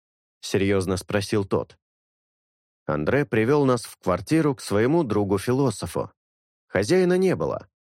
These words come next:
он уехал куда-то. Мы немного выпили пива, Артемон ушёл домой, а я остался на квадрате примерно на месяц. Это было глючное обиталище.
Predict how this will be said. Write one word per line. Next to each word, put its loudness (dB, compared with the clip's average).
он 0
уехал -2
куда-то. -4
Мы 2
немного 2
выпили 0
пива, 0
Артемон 0
ушёл -2
домой, -2
а -4
я 0
остался -2
на 2
квадрате -2
примерно -2
на 0
месяц. -6
Это 0
было 2
глючное -2
обиталище. -4